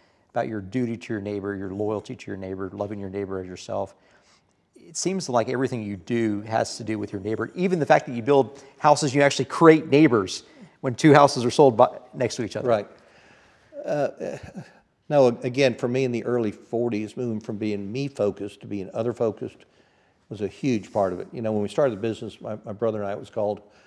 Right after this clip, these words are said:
Speaker 2: Weekly Homes. And I'll never forget, our first community was, uh, it, that we had a billboard up, was Weekly Homes from the thirties, homes for thirty-two thousand dollars
Speaker 1: Wow.
Speaker 2: back then, a while ago. That dates me really strongly.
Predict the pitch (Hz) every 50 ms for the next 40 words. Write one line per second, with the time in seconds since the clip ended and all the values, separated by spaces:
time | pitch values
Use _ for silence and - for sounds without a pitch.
0 | _ _ _ _ _ _ - - 123 127 120 - 117 110 92 113 107 101 92 90
1 | 104 - 107 107 104 110 - 113 113 107 - 113 110 101 101 95 - - 120 110
2 | - - 117 110 113 113 107 107 104 98 104 104 95 - - _ _ _ _ _
3 | _ _ _ _ _ _ _ - 131 113 107 110 113 - - 131 - - _ _
4 | _ _ - - 156 139 127 127 117 113 107 98 110 123 117 110 110 107 104 101
5 | - 110 101 90 104 127 131 131 127 123 98 117 113 107 101 - - 113 107 104
6 | 101 101 - - 113 107 98 85 98 - - - _ _ _ _ _ _ _ _
7 | _ - 113 110 107 - - 92 - 113 107 107 104 104 - 101 - 107 95 101
8 | 101 - 101 98 92 92 101 95 92 92 90 85 82 80 - - 101 92 - _
9 | _ _ _ _ - - 113 110 95 98 98 87 92 92 - - _ _ _ _
10 | _ _ _ _ _ - 98 - _ - 139 - 101 104 98 - - 104 90 87
11 | - - 123 113 95 90 90 - _ _ _ _ _ - 160 101 98 92 90 85